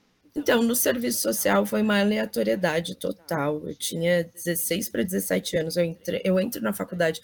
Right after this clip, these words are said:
com dezessete anos e eu queria muito fazer ciências sociais, muito. E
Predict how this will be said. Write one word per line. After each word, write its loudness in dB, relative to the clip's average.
com 4
dezessete 2
anos 0
e 2
eu 4
queria 0
muito 2
fazer 0
ciências 0
sociais, -4
muito. 0
E 4